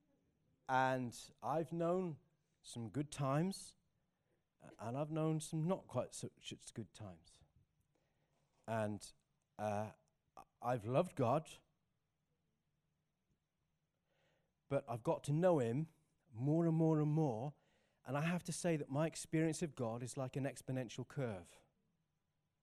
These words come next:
And that the more I know him, the, the, the greater I know him.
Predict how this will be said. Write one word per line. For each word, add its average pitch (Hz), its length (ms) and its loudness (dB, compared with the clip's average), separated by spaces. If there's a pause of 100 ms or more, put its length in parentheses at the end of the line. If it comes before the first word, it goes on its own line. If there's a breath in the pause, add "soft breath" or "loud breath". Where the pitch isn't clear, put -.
(800)
And 123 160 -2
that 127 160 -2 (480)
the 123 80 -4
more 160 260 4
I 151 60 6
know 156 260 4
him, 113 260 -2 (1300)
the, 127 180 -4 (200)
the, 127 240 -4
the 120 80 -6
greater 135 380 -2
I 139 60 2
know 143 220 4
him. 98 200 -4